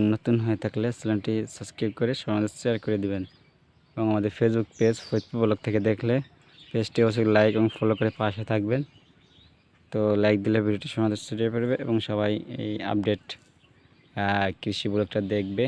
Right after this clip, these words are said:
এবং আমাদের অনুপ্রেরণা দিবে, আপনাদের ভালো লাগবে এবং দৃশ্যটা দেখে। তো দেখেন গ্রামের মনোমুগ্ধকর দৃশ্য দেখার জন্য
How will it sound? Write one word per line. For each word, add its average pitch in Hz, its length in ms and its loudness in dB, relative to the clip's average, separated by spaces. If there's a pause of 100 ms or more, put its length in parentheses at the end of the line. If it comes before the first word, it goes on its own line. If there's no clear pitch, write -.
(540)
এবং 113 120 -2 (140)
আমাদের 110 360 2 (180)
অনুপ্রেরণা 113 600 2
দিবে, 104 180 -2 (640)
আপনাদের 104 320 -2 (100)
ভালো 104 240 -6
লাগবে 110 280 -6 (400)
এবং 107 140 -6 (140)
দৃশ্যটা - 380 -10 (100)
দেখে। 107 260 -8 (1500)
তো 113 100 2 (2000)
দেখেন 110 280 0 (120)
গ্রামের 107 360 2 (100)
মনোমুগ্ধকর 104 720 2
দৃশ্য 104 200 -8 (120)
দেখার 104 280 -8
জন্য 113 160 -4